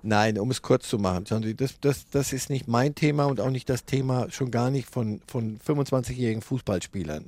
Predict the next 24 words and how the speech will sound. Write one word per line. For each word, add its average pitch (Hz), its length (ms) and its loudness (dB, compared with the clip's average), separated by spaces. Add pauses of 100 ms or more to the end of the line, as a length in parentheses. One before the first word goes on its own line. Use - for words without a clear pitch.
(420)
Die 139 60 -2
sollen 135 220 4
jetzt 143 240 4
dahin 139 300 6
fahren, 175 420 2 (420)
nachdem 131 440 2
die 127 140 0
W 127 100 4
M 135 160 2
an 117 120 0
Russland 131 360 0
vergeben 127 360 0
worden 139 200 2
ist, 135 140 -2
und 120 160 -6
die 131 80 -2
sollen 131 200 2
jetzt 131 180 2
erstmal 113 420 -2
bitte 110 260 -4
die 107 160 -2
Annektierung 123 560 0
der 110 100 2
Krim, 190 480 0